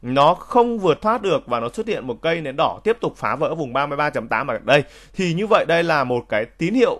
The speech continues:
không thực sự khả quan của Dow Jones. Và khi mà Dow Jones quay trở lại, ờ, cái xu hướng chỉnh giảm thì rất có thể là chỉ số V N Index của chúng ta ở đây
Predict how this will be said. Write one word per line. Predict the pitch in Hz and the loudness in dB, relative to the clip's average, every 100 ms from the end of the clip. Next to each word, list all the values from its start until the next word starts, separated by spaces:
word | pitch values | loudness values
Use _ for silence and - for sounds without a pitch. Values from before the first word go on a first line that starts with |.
| - | -10
không | - - 220 220 208 | -12 -2 -2 -2 -6
thực | 170 147 _ - | -8 -8 _ -18
sự | - 147 - | -10 -8 -8
khả | - 104 98 | -4 -2 -2
quan | - 165 175 165 | 2 2 2 -2
của | - 101 - | -6 -6 -4
Dow | 123 139 | -2 0
Jones. | 170 190 - - - - | 2 2 0 -18 -20 -4
Và | 151 151 | 0 0
khi | - - 240 240 | -2 -6 -2 -2
mà | 190 135 | 0 0
Dow | 156 165 | 0 0
Jones | 175 170 | -2 -2
quay | - 196 196 | -2 0 0
trở | 160 113 | -2 0
lại, | 117 65 - - | -2 -4 -8 -8
ờ, | 92 104 90 - | -2 -2 -4 -4
cái | 135 | -6
xu | 139 180 | -2 -2
hướng | 143 143 | -2 -4
chỉnh | 135 | -4
giảm | 110 101 85 | -2 -2 -2
thì | 107 | -10
rất | 107 196 | -4 -4
có | - | -4
thể | 127 135 95 | -2 -2 -2
là | 95 | -6
chỉ | 90 | -6
số | 98 | -6
V | 117 | -2
N | 135 139 | -4 -4
Index | 139 160 | -4 -6
của | 101 | -6
chúng | 90 | -6
ta | 127 | -2
ở | 120 | 0
đây | 107 131 | 4 4